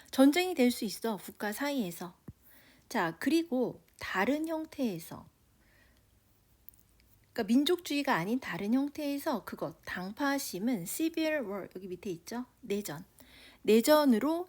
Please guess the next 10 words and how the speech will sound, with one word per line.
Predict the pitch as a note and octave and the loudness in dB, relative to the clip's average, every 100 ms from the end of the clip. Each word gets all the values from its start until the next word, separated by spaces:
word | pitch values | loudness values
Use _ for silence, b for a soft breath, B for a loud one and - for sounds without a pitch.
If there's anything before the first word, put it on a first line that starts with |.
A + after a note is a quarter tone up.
| - | -2
이어진다. | A3+ C#4 B3+ E3+ D3+ D#3 - _ b b b | 2 4 2 -4 -8 -10 -12 _ b b b
당파심은 | - C4 C#4+ E4+ E4 D4+ D4+ | 0 0 4 4 2 -2 -2
danger, | B3 A#3+ A3+ E3 - - | 2 2 2 -4 -8 -2
위험이라 | A3 D4 D4+ D4 C4 A#3+ | 2 4 2 2 0 0
그랬는데 | A3 F#3+ F#3+ G3 G3+ D4+ E4 F#4 - | -2 -4 -4 -4 -2 0 0 -4 -10
그래서 | - F3+ F3 F#3+ | -8 -6 -6 -8
전쟁이 | - F#3+ G#3 C4 C4 | -8 -6 -2 0 0
될 | A#3+ F3+ | 0 -6
수도 | - - F3+ | -8 -10 -10
있고 | E3 - B3+ D#4 | -10 -8 -6 -6